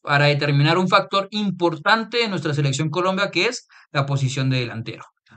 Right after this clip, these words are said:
Pero bueno, gente, hasta acá nuestro video sobre James Rodríguez, porque es el sistema,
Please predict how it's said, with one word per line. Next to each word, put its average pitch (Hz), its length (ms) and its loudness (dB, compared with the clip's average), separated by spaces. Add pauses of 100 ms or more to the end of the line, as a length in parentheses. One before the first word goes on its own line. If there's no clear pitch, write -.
(140)
Pero 214 180 6
bueno, 277 180 6
gente, 247 280 4
hasta 202 160 2
acá 240 180 6
nuestro 233 260 4
video 226 320 6
sobre 247 500 2
James 254 640 2
Rodríguez, 180 520 2
porque 165 260 -2
es 190 60 -6
el 233 140 0
sistema, 226 760 0